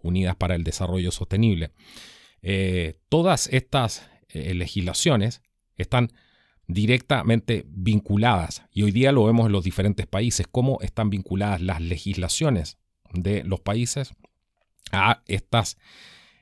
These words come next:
eh, agendas internacionales de las Naciones Unidas, a pesar de que ellos nos dicen que esto no es vinculante ni nada. Pero sin embargo, no puede haber nada más, eh, alejado de la realidad, porque inmediatamente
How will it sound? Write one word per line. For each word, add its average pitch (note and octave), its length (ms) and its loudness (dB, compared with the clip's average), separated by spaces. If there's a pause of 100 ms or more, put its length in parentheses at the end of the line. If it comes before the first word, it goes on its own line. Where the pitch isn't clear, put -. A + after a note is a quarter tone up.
(140)
eh, F#2+ 220 -2
agendas B2+ 640 0
internacionales G2+ 840 0
de G2+ 100 0
las F2+ 140 0
Naciones F#2 640 0
Unidas, G#2 560 2 (300)
a G2+ 100 2
pesar A#2+ 300 0
de C#3+ 100 0
que C3 80 -2
ellos A#2 220 4
nos F#2 160 2
dicen G#2+ 320 0
que G2 180 -2
esto G2+ 180 0
no G2 120 4
es F#2 80 0
vinculante G2 640 0
ni G2+ 120 4
nada. G2 280 2 (520)
Pero F#2+ 160 2
sin F#2 180 0
embargo, G#2+ 560 2
no F#2+ 220 2
puede G#2+ 180 4
haber G2+ 180 4
nada G#2+ 440 2
más, G2 420 -2 (200)
eh, F2 220 -8
alejado B2 760 0
de F#2+ 340 0
la G2 180 -2
realidad, A#2+ 440 2
porque A#2 360 0 (440)
inmediatamente A#2 960 4